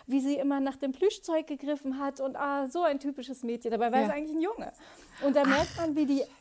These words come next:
Speaker 1: wie die Eltern, äh,
Speaker 2: Ja.
Speaker 1: wie die, diese Erwachsenen
Speaker 2: Ja.
Speaker 1: unterbewusst, ähm, diese Klischees weitergegeben haben, haben aber in ihrer Wahrnehmung erzäh-,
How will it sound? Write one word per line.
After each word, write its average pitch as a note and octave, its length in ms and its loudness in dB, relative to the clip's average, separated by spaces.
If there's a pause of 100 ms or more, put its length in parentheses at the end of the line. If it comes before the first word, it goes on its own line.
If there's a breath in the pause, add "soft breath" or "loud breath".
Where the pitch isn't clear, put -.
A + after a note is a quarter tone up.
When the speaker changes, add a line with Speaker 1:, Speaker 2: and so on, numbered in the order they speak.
Speaker 1:
wie C#4 240 2
die C4 240 0
Eltern, C4 520 0
äh, A3+ 300 0 (100)
Speaker 2:
Ja. A3 280 0
Speaker 1:
wie A#3 60 0
die, A3 220 -2
diese A3 260 -4
Erwachsenen C4 640 -4
Speaker 2:
Ja. G#3 440 -2
Speaker 1:
unterbewusst, D4 1120 -2
ähm, C4 640 0
diese B3+ 400 -2
Klischees C#4+ 800 -4
weitergegeben G#3 880 -2
haben, G3+ 340 -2 (480 loud breath)
haben E4+ 200 4
aber C4+ 280 4
in B3+ 160 2
ihrer B3 400 2
Wahrnehmung D#4 600 -2
erzäh-, - 480 -6